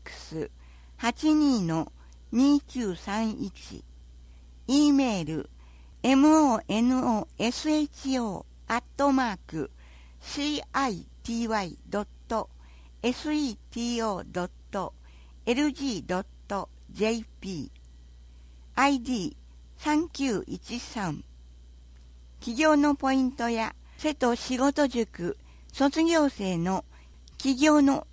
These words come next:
実体験をお伝えします。日時、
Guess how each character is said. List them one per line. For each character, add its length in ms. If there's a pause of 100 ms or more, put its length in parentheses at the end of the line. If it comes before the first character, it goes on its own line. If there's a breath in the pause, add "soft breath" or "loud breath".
実 180 (140)
体 200
験 400
を 160
お 100
伝 340
え 20
し 220
ま 160
す。 180 (640)
日 400
時、 260